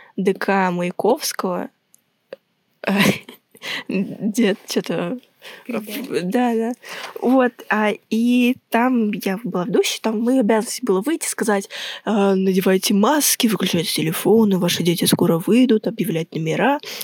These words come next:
Speaker 1: пятое, десятое. Было прикольно, это такой невероятный опыт. Мне заплатили, типа, ну,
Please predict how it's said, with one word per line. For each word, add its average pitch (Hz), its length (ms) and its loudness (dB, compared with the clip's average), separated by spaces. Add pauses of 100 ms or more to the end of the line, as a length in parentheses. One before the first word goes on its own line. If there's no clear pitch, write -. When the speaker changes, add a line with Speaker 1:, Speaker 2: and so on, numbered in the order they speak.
(180)
Speaker 1:
пятое, 185 320 -2
десятое. 269 560 -4 (460)
Было 285 320 2
прикольно, 233 600 4
это 190 500 0 (360)
такой 220 420 2
невероятный 202 680 2
опыт. 247 640 0
Мне 277 120 2
заплатили, 269 880 0
типа, 180 640 -6 (400)
ну, 208 200 0